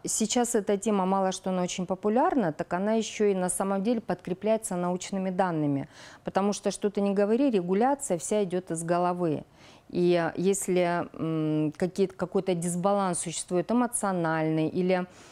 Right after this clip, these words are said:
м, там, психологический или, м, прочего генеза, то беременность, конечно, она, м, наступать не будет.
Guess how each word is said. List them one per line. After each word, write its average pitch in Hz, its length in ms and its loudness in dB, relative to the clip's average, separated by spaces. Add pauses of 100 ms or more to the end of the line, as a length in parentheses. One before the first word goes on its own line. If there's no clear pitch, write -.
(240)
м, 151 220 -2
там, 160 200 -2
психологический 180 1080 -2
или, 170 400 2
м, 151 380 -2
прочего 180 460 0
генеза, 202 440 0
то 180 140 -4
беременность, 220 540 2
конечно, 196 480 -4
она, 190 560 -4
м, 165 280 -6
наступать 202 480 -4
не 240 80 2
будет. 226 380 0